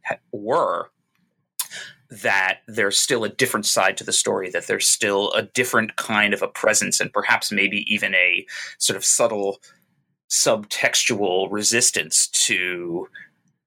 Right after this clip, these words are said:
the objectification of African Americans on the Hollywood screen that Poitier was, was bringing to his work,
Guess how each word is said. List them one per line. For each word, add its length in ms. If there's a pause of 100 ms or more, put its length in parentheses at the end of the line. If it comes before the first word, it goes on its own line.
the 160
objectification 960
of 140
African 340
Americans 540
on 120
the 60
Hollywood 400
screen 320
that 140
Poitier 420
was, 240 (320)
was 140
bringing 640
to 220
his 240
work, 480